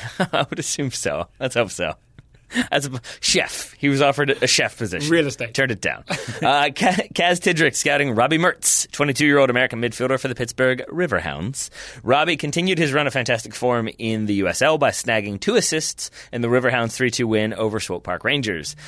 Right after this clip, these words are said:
Speaker 1: The first assist came when he took a corner kick just seven minutes into the game. The second in the fifty-first minute after sidestepping, uh, several Swope Park players and switching the play over to the right side for fellow youngster Anthony Velarde to slot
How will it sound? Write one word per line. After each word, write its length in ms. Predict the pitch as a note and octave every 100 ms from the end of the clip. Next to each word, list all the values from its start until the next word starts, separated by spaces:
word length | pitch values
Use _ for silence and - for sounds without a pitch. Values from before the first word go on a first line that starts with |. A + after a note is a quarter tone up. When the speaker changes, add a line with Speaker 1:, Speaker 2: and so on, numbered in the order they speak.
| - -
Speaker 1:
The 80 |
first 320 | G2 B2+ A#2 A#2+
assist 300 | A2 A2+ -
came 260 | A#2 A2+
when 100 | A2
he 60 | G2+
took 200 | - G#2
a 40 |
corner 220 | F#2 F#3 F3+
kick 220 | F3+ D3+
just 200 | - -
seven 220 | A#2 G3+
minutes 240 | G2+ G3
into 140 | F#2+ F3
the 60 |
game. 360 | B2 D3 C#3+ C#3+ - -
The 100 | -
second 360 | G2+ D3 B2 B2+
in 100 | A2+
the 60 | G2+
fifty-first 560 | G#2+ G2+ F#2 D#3+ C3+
minute 200 | C3+ C3+
after 280 | - A2+ G2+
sidestepping, 760 | - A2+ A2 - A2 A2 G2 F#2+ - -
uh, 180 | G2
several 400 | F#2 - D#3 D#3
Swope 240 | C#3 C#3 B2
Park 240 | A#2+ A2+
players 400 | - A#2 A2+ G#2+
and 180 | - G2
switching 360 | - B2+ B2+ A2+
the 80 |
play 240 | G2 G2+ F#2
over 240 | G2 F#2+
to 100 | F2
the 100 | F2
right 220 | F2 D2
side 360 | - C#3 C3+ B2+ - -
for 140 | -
fellow 320 | A2 C#3 C#3+ C3+
youngster 500 | A#2+ A#2+ - A#2+ -
Anthony 560 | A#2 A#2 A#2+ A2 G#2+
Velarde 640 | F2 G2+ B2 E3 E3 D#3+ D3
to 120 | D#3+
slot 320 | - G2+ G2+